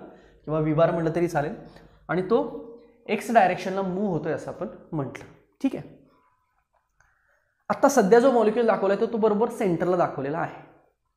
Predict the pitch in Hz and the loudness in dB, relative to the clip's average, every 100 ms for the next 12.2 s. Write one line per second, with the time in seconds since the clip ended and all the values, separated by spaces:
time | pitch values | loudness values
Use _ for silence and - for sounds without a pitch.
0 | _ 214 330 330 - - _ _ _ _ | _ -6 -6 -8 -14 -20 _ _ _ _
1 | _ _ - 247 240 254 185 233 - - | _ _ 0 4 6 8 6 2 -8 -16
2 | - - _ _ _ _ - 247 226 196 | -20 -20 _ _ _ _ 4 6 6 2
3 | 190 160 - - 220 240 240 240 240 214 | 0 -2 -4 -4 -2 0 0 2 2 2
4 | 226 220 226 165 151 156 147 - 254 214 | 0 -2 -2 -2 -2 -4 -4 -6 -2 2
5 | 175 170 180 185 170 165 151 151 127 123 | 2 2 0 0 0 0 0 0 -6 -10
6 | - - - _ _ _ 220 175 139 127 | -14 -20 -20 _ _ _ 2 2 2 -2
7 | 135 143 170 170 180 180 - 170 160 180 | -6 -4 -4 -2 0 0 0 0 0 -4
8 | 165 175 151 147 160 160 139 135 147 214 | -4 -2 -2 -4 -4 -4 -4 -4 -6 -4
9 | 226 123 - - - _ _ _ _ _ | -2 -4 -10 -18 -20 _ _ _ _ _
10 | _ _ _ _ _ _ _ _ _ - | _ _ _ _ _ _ _ _ _ 0
11 | 254 262 247 247 240 220 196 185 185 - | 2 4 4 4 2 4 6 6 2 -2
12 | - | -12